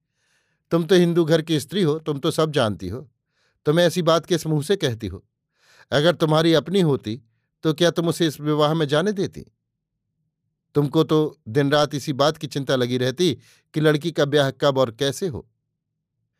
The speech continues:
आनंदमयी ने विस्मित होकर सुचरिता के मुंह की ओर देखा। उसका मुंह क्रोध से लाल हो गया था। आनंदमयी ने कहा, "मैं कोई जोर देना नहीं चाहती,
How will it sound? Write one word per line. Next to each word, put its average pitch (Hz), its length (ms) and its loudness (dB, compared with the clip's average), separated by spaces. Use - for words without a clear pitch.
आनंदमयी 190 480 4
ने 196 80 4
विस्मित 180 400 0
होकर 175 240 2
सुचरिता 151 500 0
के 151 120 -4
मुंह 139 180 0
की 123 140 -4
ओर 139 160 2
देखा। 123 320 -4
उसका 170 260 2
मुंह 165 180 4
क्रोध 151 360 4
से 131 140 -2
लाल 143 280 0
हो 107 140 -6
गया 80 220 -10
था। - 280 -18
आनंदमयी 147 480 2
ने 180 100 0
कहा, 120 240 -6
"मैं 156 140 2
कोई 170 140 4
जोर 151 280 2
देना 175 240 2
नहीं 160 180 2
चाहती, 117 400 -4